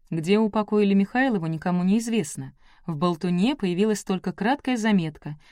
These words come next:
«Приносим глубокие соболезнования Николаю Петровичу Ильину в связи со смертью его супруги». Я положила на стол свой телефон.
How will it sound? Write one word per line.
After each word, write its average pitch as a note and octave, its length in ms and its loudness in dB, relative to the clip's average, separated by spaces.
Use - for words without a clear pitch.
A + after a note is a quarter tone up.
«Приносим F3+ 460 0
глубокие F3 420 -2
соболезнования G3 760 0
Николаю D#3+ 440 -4
Петровичу D#3 540 -4
Ильину D#3 560 -2
в - 60 -18
связи F#3+ 360 2
со A#3 160 -2
смертью F#3+ 580 -2
его D3 220 -4
супруги». C#3 640 -10
Я E3 140 -4
положила E3 420 -4
на D#3+ 120 -4
стол G3+ 280 -2
свой F3+ 260 -4
телефон. E3+ 560 -6